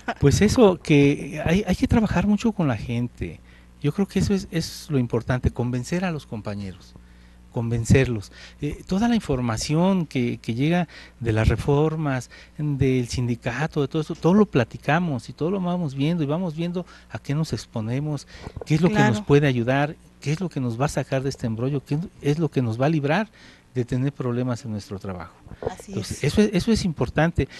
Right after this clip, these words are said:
Speaker 1: La reforma, eh, al-, el, el acuerdo seis noventa y seis lo estudiamos, pero estudiado, y vimos cómo le vamos a hacer y cómo tenemos que hacerle para que los chicos se beneficien sobre todo. Hay una frase que yo les digo a mis maestros desde que los conozco, les digo,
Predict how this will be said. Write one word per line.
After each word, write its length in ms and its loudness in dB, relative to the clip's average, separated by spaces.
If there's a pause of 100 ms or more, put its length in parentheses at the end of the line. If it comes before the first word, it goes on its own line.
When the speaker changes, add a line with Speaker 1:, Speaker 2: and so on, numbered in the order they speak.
(160)
Speaker 1:
La 80 -2
reforma, 540 2
eh, 260 -12
al-, 220 -4
el, 540 -4
el 200 -2
acuerdo 340 2
seis 200 -2
noventa 300 -4
y 60 -4
seis 200 -8
lo 60 -4
estudiamos, 640 -2 (400)
pero 320 4
estudiado, 720 2
y 40 6
vimos 300 2
cómo 300 -2
le 80 -2
vamos 240 -4
a 40 -4
hacer 300 -2
y 80 -2
cómo 280 -2
tenemos 380 -4
que 80 -4
hacerle 280 -4
para 240 -6
que 100 -10
los 100 -8
chicos 360 -6 (340)
se 180 -2
beneficien 800 -4
sobre 320 -12
todo. 200 -20 (520)
Hay 140 0
una 160 2
frase 180 0
que 60 -2
yo 60 2
les 100 -2
digo 140 0
a 40 0
mis 180 -2
maestros 380 -4
desde 220 -10
que 160 -8
los 180 -6
conozco, 460 -4
les 100 -4
digo, 260 -4